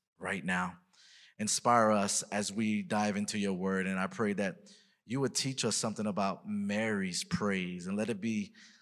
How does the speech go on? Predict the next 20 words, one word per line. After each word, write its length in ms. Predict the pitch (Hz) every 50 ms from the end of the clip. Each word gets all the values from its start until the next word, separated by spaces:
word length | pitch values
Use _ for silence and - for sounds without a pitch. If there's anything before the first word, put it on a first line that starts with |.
| _ _ _ _
a, 160 | 107 101 95 -
a 80 | 107 101
reflection 880 | 95 92 95 - - - - 123 117 117 117 - - - 107 101 95 87 -
of 120 | 104 92
reality 580 | 101 98 98 101 95 101 104 104 101 98 98 95
in 100 | 92 85
our 160 | 87 90 90
lives. 520 | 87 87 85 82 80 78 80 82 85 - -
And 80 | 90
we 120 | 92 95 98
ask 200 | 95 90 90 -
this 180 | 101 - -
and 100 | 87 87
pray 220 | - - 92 90 90
this 380 | 85 85 85 - - - - - _ _ _ _ _ _ _ _ _ _ _ _ _ _ _
in 140 | 190 202 180
Jesus' 480 | - - - 95 165 - 87 - -
name. 160 | - 90 90
Shout 300 | 92 - - 110 98 196
amen. 480 | 80 92 95 90 92 92 85 82 - -